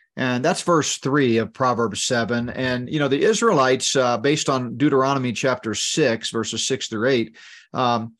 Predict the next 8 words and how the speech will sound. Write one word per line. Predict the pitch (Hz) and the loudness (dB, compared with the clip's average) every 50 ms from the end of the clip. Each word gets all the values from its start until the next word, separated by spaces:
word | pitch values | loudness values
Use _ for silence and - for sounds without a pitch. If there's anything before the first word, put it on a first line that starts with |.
| _ _ _ _ _ - 156 | _ _ _ _ _ -14 0
took | - 233 233 226 | 0 2 2 4
that | - 220 190 - | 4 4 4 4
literally. | 156 139 147 156 185 160 127 120 113 | 4 4 6 6 6 4 4 2 2
God | 110 143 156 160 | 2 2 2 4
had | 151 131 117 | 2 2 2
given, | 131 160 160 170 156 143 131 117 - - - _ | 0 2 2 2 0 0 -2 -4 -8 -16 -16 _
uh, | - 123 127 123 120 123 | -4 -2 0 0 0 0
the | - - 139 135 - - 123 127 139 127 | -2 -4 -8 -10 -12 -10 -2 -2 -2 -2